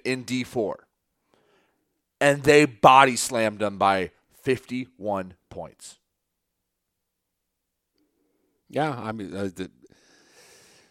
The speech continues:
Speaker 1: Well, uh,
Speaker 2: it, it, it can only work against you ultimately when you get it up against tougher competition if you believe in that stuff, and I tend to believe in that stuff.
Speaker 1: Yeah, they're, and,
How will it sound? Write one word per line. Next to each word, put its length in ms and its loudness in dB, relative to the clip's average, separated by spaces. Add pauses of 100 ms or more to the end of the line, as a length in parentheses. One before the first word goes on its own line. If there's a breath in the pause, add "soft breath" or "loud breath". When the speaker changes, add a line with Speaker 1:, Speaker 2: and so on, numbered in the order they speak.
(220 soft breath)
Speaker 1:
Well, 140 4
uh, 280 -2 (340)
Speaker 2:
it, 280 -2
it, 200 0 (520)
it 400 4
can 120 8
only 220 10
work 340 6
against 1160 0
you 120 6
ultimately 680 2
when 200 -2
you 120 -4
get 180 4
it 220 -2
up 200 -2
against 480 -4
tougher 240 2
competition 760 0
if 220 -2
you 100 -6
believe 420 2
in 120 -2
that 280 -10
stuff, 360 0
and 260 -12
I 140 2
tend 260 -2
to 60 -2
believe 340 -4
in 80 -12
that 200 -14
stuff. 340 -16 (180)
Speaker 1:
Yeah, 260 6
they're, 280 2
and, 400 -4